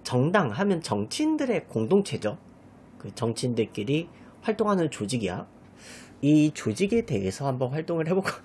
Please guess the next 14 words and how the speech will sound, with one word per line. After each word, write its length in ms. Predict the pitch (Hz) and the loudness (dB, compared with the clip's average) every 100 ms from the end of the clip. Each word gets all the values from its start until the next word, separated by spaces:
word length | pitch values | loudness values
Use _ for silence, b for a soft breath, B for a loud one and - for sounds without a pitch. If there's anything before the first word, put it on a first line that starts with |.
| - | -16
<laughs> 200 | - - | -16 -4
아니, 160 | 117 104 | 2 4
활동을 340 | 202 233 214 | 6 6 6
안 120 | 98 | 4
돼. 180 | 90 190 - | 0 -2 0
얘기를 320 | 98 104 135 | 2 4 4
해볼 200 | 156 196 | 2 0
건데, 360 | 160 127 165 117 - - - - B B B B B B B B | -2 0 0 -2 -8 -20 -20 -20 B B B B B B B B
신기하게도 1000 | - 294 302 302 277 262 180 170 170 95 - - - - | 0 4 6 6 4 4 6 8 6 4 -6 -16 -18 0
이 420 | 131 135 131 123 - | 2 4 4 2 0
정당이 920 | - 107 113 202 220 147 123 147 101 | 0 0 0 0 2 0 0 0 -2
정-, 340 | - 101 107 - - B B - - - 113 | -2 -2 -2 -6 -16 B B -20 -20 -4 6
영어로 420 | 120 247 269 - | 10 12 10 8
파티예요. 680 | - - 381 320 180 240 | 0 4 8 8 8 4